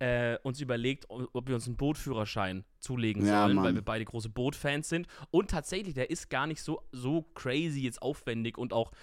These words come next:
Speaker 1: verhältnismäßig gar nicht so teuer
Speaker 2: Also
Speaker 1: jetzt. Also
Speaker 2: ChatGPT
Speaker 1: wenn
Speaker 2: meinte
Speaker 1: für einen
Speaker 2: fünfhundert,
Speaker 1: Bootsführerschein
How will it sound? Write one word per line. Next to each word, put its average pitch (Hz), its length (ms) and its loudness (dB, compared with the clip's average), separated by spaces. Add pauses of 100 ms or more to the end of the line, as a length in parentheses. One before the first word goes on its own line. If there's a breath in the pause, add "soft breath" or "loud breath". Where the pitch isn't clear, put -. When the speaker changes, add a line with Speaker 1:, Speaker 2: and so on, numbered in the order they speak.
(140 soft breath)
Speaker 1:
verhältnismäßig 127 720 -2
gar 117 160 0
nicht 117 140 -2
so 120 80 -8
teuer 123 240 0
Speaker 2:
Also 135 140 8
Speaker 1:
jetzt. 175 120 4
Also 180 200 4
Speaker 2:
ChatGPT 170 220 2
Speaker 1:
wenn 180 80 6
Speaker 2:
meinte 170 360 6
Speaker 1:
für 180 40 6
einen 202 200 8
Speaker 2:
fünfhundert, - 20 -2
Speaker 1:
Bootsführerschein 214 880 4